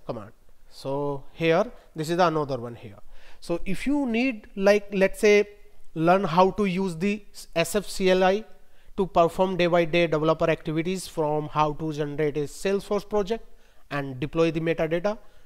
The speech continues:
to an, a Scratch org. So how to use that? Let me show you here. So for now, first of all, you have to do one thing. So now here, we already seen, like, uh,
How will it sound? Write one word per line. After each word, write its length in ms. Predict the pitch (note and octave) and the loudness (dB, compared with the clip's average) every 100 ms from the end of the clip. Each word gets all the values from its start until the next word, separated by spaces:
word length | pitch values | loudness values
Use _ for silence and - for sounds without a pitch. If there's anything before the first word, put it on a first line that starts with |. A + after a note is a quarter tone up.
| - | -6
to 160 | F3+ F3+ E3+ | 0 0 0
an, 100 | E3 | -2
a 220 | E3 D#3 | -2 -8
Scratch 460 | - - C#4 - | -6 2 2 2
org. 200 | C3+ A2+ A2 - - - | -4 -6 -12 -18 -20 -20
So 420 | - - D#3+ D#3 - | -14 -4 0 0 -2
how 160 | - D#3+ | -4 -2
to 120 | G3+ | -2
use 280 | F3 F#3+ F3+ | -2 -2 0
that? 200 | C#4+ - - F3 | -2 -4 -12 -6
Let 240 | D3+ - | -6 -6
me 80 | D#3 | -10
show 160 | - | -8
you 140 | C3 C3 | -8 -10
here. 200 | A2+ G2 - - - - - | -12 -14 -6 2 2 2 -2
So 380 | - E3+ E3+ - | 0 0 0 -4
for 220 | - A3 A#3+ | 2 4 6
now, 340 | F#3+ A3 C#4 - - - - - - - | 6 4 0 -8 -14 -14 -18 -12 -12 -8
first 220 | G#3 A#3 | -2 0
of 100 | G3+ | 2
all, 120 | A3+ | 0
you 160 | A#3 A3 | 2 2
have 160 | G3+ | 0
to 100 | A#3+ | -2
do 100 | G3+ | 0
one 260 | A3 G#3 G#3 | 2 2 0
thing. 280 | - G3+ - - - - - - | 0 0 -2 -6 -6 -8 -8 -8
So 180 | - | -4
now 280 | F#3 F3+ F#3+ | 0 2 2
here, 480 | F#3 G#3+ G#3+ F#3+ A#3+ - - - - - - - - | 4 6 8 8 4 -2 -18 -18 -16 -16 -14 -12 -10
we 380 | E3+ F3+ G3 | -10 -4 2
already 540 | A3+ G#3 G#3 A3+ A#3 - - | 6 6 6 2 -2 -8 -12
seen, 560 | - - G3+ G#3 A3+ A#3 - - | -8 -2 2 2 0 -6 -14 -6
like, 280 | E3 F3 F3+ | 4 4 6
uh, 300 | F#3+ F#3+ F#3 | 4 4 2